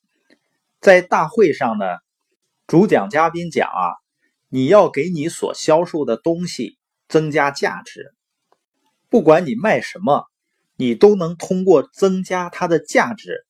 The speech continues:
来让你自己脱颖而出。如果你想赚钱呢，就增加价值；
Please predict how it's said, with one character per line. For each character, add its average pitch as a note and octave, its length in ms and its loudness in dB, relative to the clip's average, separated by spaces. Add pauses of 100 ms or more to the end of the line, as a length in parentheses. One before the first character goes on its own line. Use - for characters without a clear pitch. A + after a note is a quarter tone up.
(220)
来 A2+ 160 2
让 C3+ 240 0
你 F2 60 -14
自 - 180 -6
己 G2 100 -12
脱 C3 220 -2
颖 A#2 100 -2
而 A2 220 -8
出。 - 320 -2 (680)
如 F3 160 2
果 F#3+ 140 4
你 F3 140 -6
想 F#2+ 200 -4
赚 D3 220 2
钱 G#2 260 -6
呢， C#3 200 -4
就 A#2+ 160 -4
增 C3+ 180 -8
加 C3+ 160 0
价 B2+ 220 -4
值； - 320 -16